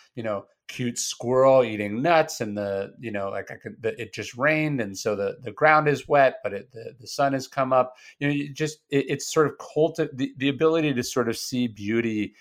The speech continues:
everywhere and everything, you know, to see, uh, uh, I, I keep, uh, you know, I, sometimes I, I,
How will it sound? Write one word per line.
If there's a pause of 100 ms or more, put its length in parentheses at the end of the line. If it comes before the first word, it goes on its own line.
(300)
everywhere
and
everything, (240)
you
know,
to
see, (260)
uh, (560)
uh, (280)
I,
I
keep,
uh,
you
know,
I, (160)
sometimes
I, (140)
I,